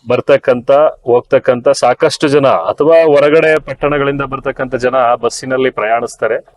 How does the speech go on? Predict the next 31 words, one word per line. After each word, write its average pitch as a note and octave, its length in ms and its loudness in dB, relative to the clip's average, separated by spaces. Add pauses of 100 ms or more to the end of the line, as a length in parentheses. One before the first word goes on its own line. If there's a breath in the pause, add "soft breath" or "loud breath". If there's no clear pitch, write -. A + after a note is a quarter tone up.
(120)
ಆ C3+ 100 -2
ಬಸ್ಸಿನಲ್ಲಿ E3 340 0
ಪ್ರಯಾಣಿಸ್ಬೇಕಾದ್ರೆ, D#3+ 800 -2
ಯಾಕಂದ್ರೆ D3+ 240 0
ಕೆರೆ D3+ 380 0
ಪಕ್ಕದಲ್ಲೇನೆ D#3+ 680 -2
ಒಂದು C3+ 580 0 (240)
ಬೈಪಾಸ್ B2 440 -6
ರೋಡ್ A#2+ 220 -6
ತರ A#2+ 160 -2
ಮಾಡಿದ್ದಾರೆ A2+ 500 -2
ಬಸ್ಗೆ G#2+ 600 -2 (640)
ಅನುಕೂಲ B2 340 -2
ಆಗ್ಲಿ A#2 320 -2
ಅಂತಾನೆ. A2 480 -6 (260)
So F3+ 80 2
ಇಲ್ಲಿ F#3 140 2
ಓಡಾಡ್ತಕ್ಕಂಥ F3+ 640 2
ಜನ D#3 220 2
ನಮ್ಮ D3+ 240 0
ಒಂದು D3 240 2
ಕೆರೆಯ C#3+ 300 2 (260)
ಅಭಿವೃದ್ಧಿಯನ್ನ C3+ 500 0
ನೋಡಿ C3 300 2
ಅವರ C3+ 240 4
ಊರುಗಳಲ್ಲೂ D3 560 -8
ಕೂಡ C#3+ 200 -12 (460)
ಈ A#2+ 100 0
ರೀತಿ C#3+ 260 -2
ಮಾಡ್ಬೇಕು C#3+ 720 -8
ಅಂತ B2+ 300 -8